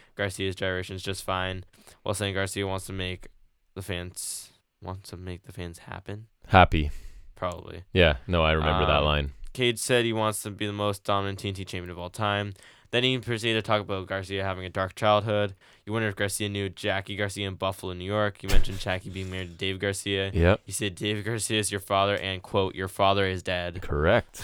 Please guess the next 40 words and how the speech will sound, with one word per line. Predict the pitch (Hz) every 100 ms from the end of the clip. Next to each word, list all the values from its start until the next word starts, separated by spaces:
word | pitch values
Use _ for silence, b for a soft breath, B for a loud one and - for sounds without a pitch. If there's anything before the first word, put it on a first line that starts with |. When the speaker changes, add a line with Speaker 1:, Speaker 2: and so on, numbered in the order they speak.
| -
Speaker 2:
Here | 101 120
he | 139
goes. | 131 87 78 78 B B B -
Speaker 1:
Um, | 104 104 104 104 104 104 - _ _ - -
he | 110
said | - 113 107 107 101 -
Garcia's | 113 110 113 110
father | 113 110
wasn't | 104 104 101
so | 101
great, | 95 95
and | 92
he |
was | 95
a | 92
piece | - 95
of | 98
crap | 101 95
who | 98
was | 98
a | 92
loser | 98 95 107
alcoholic | 95 - 98 95 95
that | 90
lost | 90 95 92
his | 95
life | 101 107 -
to |
the | 107 101
bottle. | 98 95 107 101 101 -
Speaker 2:
Wow. | 87 78 73 73 - 143 -
Speaker 1:
<laughs> | - - - - - -
It's | 135 -
so | - -
awesome | 117 101 - 110
getting | 101 98 92
to |
read | 87 87
that | - 82
back. | 76 82 95